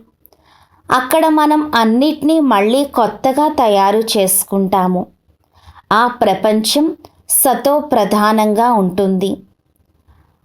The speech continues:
అక్కడి ఫలపుష్పాదులను చూసి వస్తారు. సూభి రసాన్ని తాగుతారు. సూక్ష్మవతనం, మూలవతనంలో ఇవేవీ ఉండవు.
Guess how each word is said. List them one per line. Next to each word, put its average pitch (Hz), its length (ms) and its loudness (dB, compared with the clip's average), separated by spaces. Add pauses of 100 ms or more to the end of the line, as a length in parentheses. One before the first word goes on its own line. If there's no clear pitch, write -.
(100)
అక్కడి 294 460 0
ఫలపుష్పాదులను 269 1300 0
చూసి 240 460 -2
వస్తారు. 190 720 0 (540)
సూభి 269 560 0
రసాన్ని 254 600 0
తాగుతారు. 208 840 0 (680)
సూక్ష్మవతనం, 277 1200 0
మూలవతనంలో 226 1080 0
ఇవేవీ 208 760 0
ఉండవు. 190 560 -2